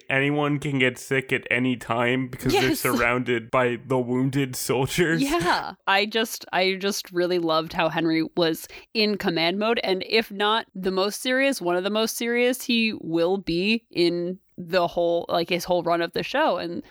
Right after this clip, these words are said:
Speaker 2: I know that he, it was a very tense, serious moment, uh, last episode as well, when he was in the helicopter in the last episode. But this was just so, like, he was worried, worried for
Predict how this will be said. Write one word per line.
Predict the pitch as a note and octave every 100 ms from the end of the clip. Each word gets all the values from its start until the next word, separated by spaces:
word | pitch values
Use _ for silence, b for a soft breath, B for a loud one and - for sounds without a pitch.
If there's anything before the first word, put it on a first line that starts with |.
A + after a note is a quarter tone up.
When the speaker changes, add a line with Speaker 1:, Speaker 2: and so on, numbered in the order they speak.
| B
Speaker 2:
I | -
know | G3+
that | G3 F3
he, | G#3 F3+ -
it | G3+
was | G3+ F#3
a | F3+
very | G3 F#3+
tense, | - F3 F3+
serious | - - F#3+ F3+ F3+ E3+ -
moment, | F3+ E3 E3+ E3 - _ D#3
uh, | D3+ C#3+ -
last | F#3+ G#3+ B3
episode | F#3 E3+ E3 D#3+
as | E3 G#3
well, | D4+ C4+ G#3+
when | F#3 E3+
he | F#3 F3+
was | F3 E3+ -
in | F3 F3+ F#3 -
the | E3
helicopter | F3+ B3+ - A3+ - G#3
in | F3+
the |
last | E3+ F3+
episode. | A3+ F#3 G#3 F3+ F3+
But | G#3 G3 F3 - _
this | G#3+ B3 -
was | F#3 -
just | F3+ - -
so, | F#3 F3+ F3
like, | D#3+ D3+ -
he | A3
was | G#3+ F3+ D#3+ - -
worried, | F#3+ F3+ D3+ - - -
worried | F3+ F3+ F3 E3+
for | - D#3+ D3+